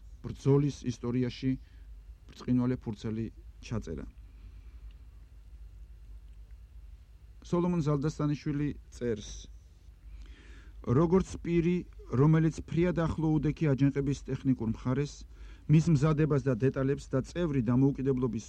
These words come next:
კომიტეტის იმ ცენტრალურ სამხედრო კომისიისა, რომელიც ამ საქმეს განაგებდა, მე ჩემ თავს მოვალეთ ვსთვლი, რა კი საკითხი საჯაროდ იქნა გამოტანილი, მიუთითო ვითარების იმ ზოგიერთ მოვლენებზე, რომლებიც აუცილებელია კაცმა იცოდეს,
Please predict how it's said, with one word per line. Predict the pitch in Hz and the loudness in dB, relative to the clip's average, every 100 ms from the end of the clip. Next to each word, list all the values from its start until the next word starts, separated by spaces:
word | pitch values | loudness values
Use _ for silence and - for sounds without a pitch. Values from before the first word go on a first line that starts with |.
| - | -10
კომიტეტის | - 123 131 120 117 - - | -2 0 0 -2 -6 -10 -4
იმ | 143 147 - | 0 0 2
ცენტრალურ | 147 143 139 127 | 2 4 2 0
სამხედრო | 117 131 127 127 117 | 0 2 2 0 -2
კომისიისა, | 120 123 120 - 131 123 143 143 - - - - | 0 0 0 0 -2 0 0 0 -2 -14 -18 -2
რომელიც | 139 151 151 135 - - 147 | 6 6 6 4 -2 -4 2
ამ | 156 | 2
საქმეს | - 156 139 139 117 - | 2 -2 2 2 2 2
განაგებდა, | 117 120 135 120 151 156 - - - - | 2 2 0 0 -2 -2 -6 -16 -16 4
მე | 147 175 | 4 6
ჩემ | 185 170 | 4 4
თავს | 170 170 160 | 2 0 4
მოვალეთ | 147 147 147 139 | 6 8 6 2
ვსთვლი, | - - - 151 175 - - - - | 0 -10 -4 0 0 -4 -12 -18 -2
რა | 131 143 | 0 0
კი | 147 | -2
საკითხი | 151 143 135 135 | -2 -2 -4 -4
საჯაროდ | - 135 135 131 123 127 | 0 2 4 2 0 -6
იქნა | - 113 | -2 -2
გამოტანილი, | 107 110 107 117 123 135 160 - - - - | 2 2 2 4 4 4 0 -6 -18 -4 6
მიუთითო | 151 170 - 170 170 | 8 8 4 2 2
ვითარების | 143 151 147 135 123 - | 2 2 2 2 -2 0
იმ | 156 127 | 0 4
ზოგიერთ | 147 123 127 - | 4 4 2 2
მოვლენებზე, | 120 120 127 139 135 160 - - - - - | 2 6 4 4 0 -6 -8 -18 -18 -6 6
რომლებიც | 151 165 170 160 170 - - 123 | 8 8 6 2 0 -4 -6 2
აუცილებელია | 143 - 151 147 139 143 139 | 2 2 2 2 2 2 0
კაცმა | 120 127 123 123 | -2 -2 2 2
იცოდეს, | - 139 143 | 2 -2 -2